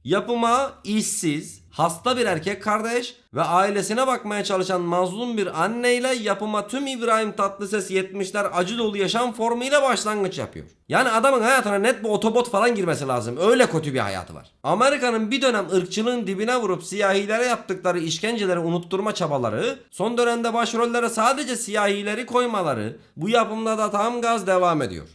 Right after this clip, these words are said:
Üstelik bir de ünlü başrol de yok ha. Koca Transformers serisine yerli cinli film muamelesi yapmış adamlar. Bu arada bundan sonraki Türkiye'deki metrolara laf edenleri tokatlarım. Buyurun Amerikan metrosu.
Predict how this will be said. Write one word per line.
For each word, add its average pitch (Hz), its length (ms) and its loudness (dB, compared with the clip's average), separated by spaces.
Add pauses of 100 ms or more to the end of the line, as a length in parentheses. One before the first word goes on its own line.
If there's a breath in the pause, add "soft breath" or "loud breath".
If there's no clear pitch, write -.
(140)
Üstelik 202 440 -4
bir 302 60 -2
de 269 100 0
ünlü 196 280 0
başrol 208 360 0
de 180 60 2
yok 104 140 -2
ha. 123 260 -4 (180)
Koca 175 360 0
Transformers 165 720 -2
serisine 156 720 -4 (160)
yerli 170 460 2
cinli 175 300 -2
film 190 180 -4
muamelesi 170 460 0
yapmış 131 220 -4
adamlar. 78 440 -12
Bu 170 140 -2
arada 196 240 0
bundan 185 260 0
sonraki 156 480 -4
Türkiye'deki 180 540 -4
metrolara 165 640 0
laf 175 180 0
edenleri 170 400 0
tokatlarım. 147 540 -4 (200)
Buyurun 202 420 4
Amerikan 190 360 4
metrosu. 113 500 -6